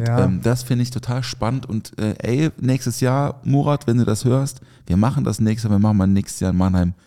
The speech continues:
Speaker 2: einen guten Kebab-Pop-Up-Store
Speaker 1: Da wird ein
Speaker 2: auf.
Speaker 1: richtiges Kebab-Pop-Up-Business aufgezogen.
Speaker 2: So sieht's aus.
Speaker 1: Wenn ich helfen kann, ich helfe gerne.
Speaker 2: Oh ja.
Speaker 1: Da bin ich dabei, weil ich mag auch gerne Döner. Eher Lammatschun in der Kombination, aber, äh, geil,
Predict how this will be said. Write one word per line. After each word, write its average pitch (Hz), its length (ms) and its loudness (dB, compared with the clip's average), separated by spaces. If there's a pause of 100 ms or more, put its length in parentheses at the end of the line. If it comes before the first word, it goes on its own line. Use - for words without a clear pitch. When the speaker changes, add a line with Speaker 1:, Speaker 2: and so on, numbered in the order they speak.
(220)
Speaker 2:
einen 92 140 -20
guten 110 400 2
Kebab-Pop-Up-Store - 1200 -4
Speaker 1:
Da 135 180 2
wird 127 120 4
ein - 80 -4
Speaker 2:
auf. 123 100 0
Speaker 1:
richtiges 135 720 0 (120)
Kebab-Pop-Up-Business 131 1160 0
aufgezogen. 117 440 0
Speaker 2:
So 113 40 0
sieht's 92 160 -2
aus. 82 180 -2
Speaker 1:
Wenn 143 140 4
ich 170 160 -2
helfen 160 280 2
kann, 117 180 2
ich 117 100 -2
helfe 127 300 0
gerne. 123 400 2
Speaker 2:
Oh 117 160 -6
ja. 82 200 -4 (220)
Speaker 1:
Da 117 100 -4
bin 123 200 0
ich - 80 -6
dabei, 127 320 0
weil 127 100 0
ich 147 80 -8
mag 170 160 0
auch 147 160 -2
gerne 117 240 -2
Döner. 117 320 0
Eher 151 220 4
Lammatschun 180 480 2 (400)
in 147 100 4
der 147 120 6
Kombination, 139 500 0
aber, 127 340 2
äh, 120 200 2 (140)
geil, 120 220 -2